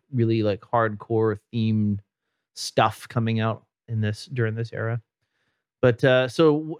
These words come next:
did, she didn't give you much of an impression of it. It just wasn't for her. I get it.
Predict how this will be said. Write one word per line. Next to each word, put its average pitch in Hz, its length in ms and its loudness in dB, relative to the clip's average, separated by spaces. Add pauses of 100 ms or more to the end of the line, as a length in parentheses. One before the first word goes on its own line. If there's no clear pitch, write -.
(120)
did, 147 200 4
she 175 180 2
didn't 143 180 2
give 131 160 4
you 120 100 2
much 120 260 2
of 113 80 -2
an 107 100 -6
impression 110 400 -4
of 117 60 -2
it. - 20 -2
It 120 60 -10
just 135 140 -4
wasn't 110 280 0
for 98 100 -16
her. - 240 -18 (180)
I 95 80 -12
get 92 180 -12
it. 95 80 -12